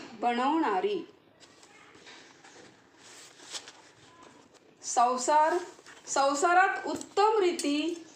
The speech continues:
पार पाडणारी आर्य चाणक्य रीती, आर्य चाणक्य नीती. कशी आहे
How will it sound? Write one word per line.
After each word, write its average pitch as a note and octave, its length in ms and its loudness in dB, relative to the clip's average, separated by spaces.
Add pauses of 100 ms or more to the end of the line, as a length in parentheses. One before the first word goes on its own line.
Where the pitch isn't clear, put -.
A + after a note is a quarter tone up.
(420)
पार C4 240 2
पाडणारी A#3 680 -2 (260)
आर्य C#4+ 280 2
चाणक्य B3 640 -2
रीती, F3 420 -6 (1300)
आर्य B3 280 0 (160)
चाणक्य A#3+ 580 -4 (460)
नीती. B3 500 -6 (3250)
कशी D#4 280 2
आहे E4+ 420 2